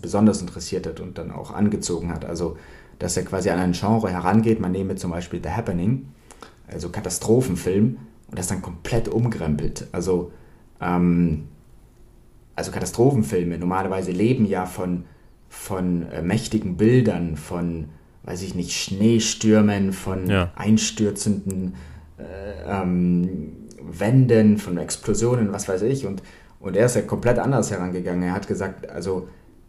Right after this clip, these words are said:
Speaker 1: äh, nein, ich, ich in-, äh, inszeniere so, sozusagen das Gegenteil. Und,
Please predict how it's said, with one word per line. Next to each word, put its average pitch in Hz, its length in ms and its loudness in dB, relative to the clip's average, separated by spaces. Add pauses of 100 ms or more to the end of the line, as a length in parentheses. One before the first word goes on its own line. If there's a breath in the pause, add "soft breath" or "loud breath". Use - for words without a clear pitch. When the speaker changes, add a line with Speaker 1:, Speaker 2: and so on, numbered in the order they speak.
Speaker 1:
äh, - 340 -16
nein, 98 340 4
ich, - 240 -4
ich - 220 -12
in-, - 200 0
äh, 67 280 -10
inszeniere 107 520 2
so, 98 180 -2
sozusagen 104 460 0
das 98 160 -2
Gegenteil. 107 560 2
Und, - 320 -8